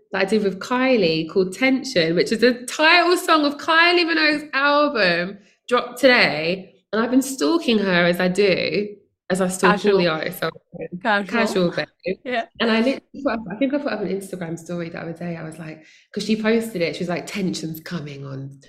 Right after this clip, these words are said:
Speaker 1: whenever it is, the day." And I reposted it and I was like, "Yeah, come on, boo, let's go," or whatever I said. And she replied in my stories, like,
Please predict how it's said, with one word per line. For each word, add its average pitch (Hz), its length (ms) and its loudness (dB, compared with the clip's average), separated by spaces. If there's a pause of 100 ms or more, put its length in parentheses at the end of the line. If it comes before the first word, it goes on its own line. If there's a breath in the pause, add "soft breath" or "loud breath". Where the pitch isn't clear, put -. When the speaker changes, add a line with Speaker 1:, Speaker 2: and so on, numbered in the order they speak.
(180 soft breath)
Speaker 1:
whenever 160 280 -4
it 147 80 -6
is, 135 160 -4
the 139 80 -8
day." 135 380 -6 (520 loud breath)
And 185 80 2
I 196 60 6
reposted 185 560 2
it 151 160 2
and 180 100 0
I 180 140 2
was 180 100 -2
like, 170 240 -2
"Yeah, 196 280 0
come 196 220 -2
on, 175 160 2
boo, 160 200 -2
let's 190 280 -2
go," 165 440 0
or 156 80 -4
whatever - 280 -6
I - 100 -8
said. 180 380 -6 (300 soft breath)
And 311 180 4
she 320 240 6
replied 381 840 6
in 339 180 2
my 330 120 6 (120)
stories, 311 540 2
like, 262 300 0